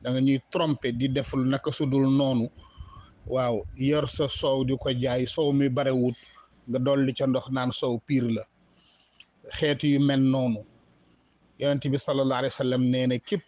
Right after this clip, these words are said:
koo xam ne yaa ngi koy def, nee na, considérel sa bopp ni bokkutoo ci sama kuréel. Gis nga, bépp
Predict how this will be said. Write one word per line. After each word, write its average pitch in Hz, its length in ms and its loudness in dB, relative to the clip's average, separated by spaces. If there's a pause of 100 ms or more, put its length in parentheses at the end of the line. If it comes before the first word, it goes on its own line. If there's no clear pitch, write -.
koo 143 160 0
xam 139 220 0
ne 131 120 2
yaa 127 140 0
ngi 123 80 -2
koy 123 200 -2
def, 113 280 -2
nee 123 160 0
na, 127 120 0
considérel 131 720 0
sa 135 120 -4
bopp 123 280 -4
ni 120 160 2
bokkutoo 135 480 -4
ci 135 120 -6
sama 123 240 -2
kuréel. 110 300 -6 (1800)
Gis 196 220 0
nga, 220 280 4 (1600)
bépp 147 420 2